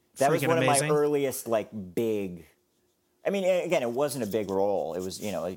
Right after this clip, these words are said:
Speaker 1: co-star, but it was like, it was, you know, one of the best shows, and him directing it, it was like, "Oh, this is, this is really cool."
Speaker 2: Yeah.
Speaker 1: And the fact that I've only been here for a year, this is, this is cool.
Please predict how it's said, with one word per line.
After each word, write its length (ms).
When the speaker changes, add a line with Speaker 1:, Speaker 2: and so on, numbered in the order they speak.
Speaker 1:
co-star, 540
but 100
it 100
was 140
like, 320
it 140
was, 220
you 80
know, 120
one 200
of 80
the 80
best 320
shows, 680
and 200
him 320
directing 500
it, 80
it 60
was 120
like, 160
"Oh, 140
this 260
is, 180
this 260
is 120
really 540
cool." 460
Speaker 2:
Yeah. 220
Speaker 1:
And 80
the 60
fact 240
that 80
I've 120
only 220
been 220
here 160
for 240
a 40
year, 640
this 200
is, 400
this 180
is 100
cool. 400